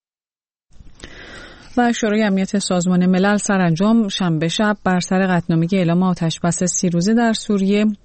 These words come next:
بدون هر گونه تأخیر به توافق رسید. هدف از این قطعنامه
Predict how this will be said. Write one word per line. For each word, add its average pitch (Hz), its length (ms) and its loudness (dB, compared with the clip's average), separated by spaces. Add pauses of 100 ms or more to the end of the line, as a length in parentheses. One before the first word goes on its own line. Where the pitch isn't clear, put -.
بدون 180 220 2
هر 170 300 0
گونه 156 180 0
تأخیر 170 500 -2 (360)
به 180 80 0
توافق 165 540 -4
رسید. - 320 -6 (420)
هدف 233 260 0
از 202 160 0
این 202 140 2
قطعنامه 190 680 2